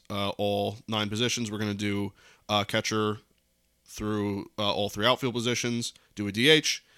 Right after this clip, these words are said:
list a, a pitching staff, a starting pitching staff, five guys, some relievers, and then some honorable mentions, uh, and who really, who were the best, uh, guys that ever played each position for a team.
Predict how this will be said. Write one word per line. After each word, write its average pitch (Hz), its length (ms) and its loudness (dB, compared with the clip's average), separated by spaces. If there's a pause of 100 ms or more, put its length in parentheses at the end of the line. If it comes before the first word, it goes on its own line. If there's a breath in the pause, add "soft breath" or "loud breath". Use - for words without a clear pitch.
(220 soft breath)
list - 280 -2
a, 101 200 0 (360)
a 104 80 -6
pitching 151 300 0
staff, 139 260 4
a 131 40 -6
starting 113 240 -2
pitching 117 180 -4
staff, 107 240 -2
five 107 240 -2
guys, 147 400 2 (220 soft breath)
some 104 180 -6
relievers, 160 460 4
and 139 80 0
then 135 100 2
some 117 160 -2
honorable 110 260 0
mentions, 131 580 0 (440 soft breath)
uh, 113 140 0
and 110 160 0
who 127 220 2 (120)
really, 135 280 4
who 131 160 2
were 139 180 2
the 135 80 2
best, - 640 0 (260)
uh, 123 160 4
guys 131 240 2
that 135 80 4
ever 135 140 2
played 139 240 2
each 131 160 -2
position 123 320 0
for 107 120 -4
a 98 60 -4
team. 78 280 -8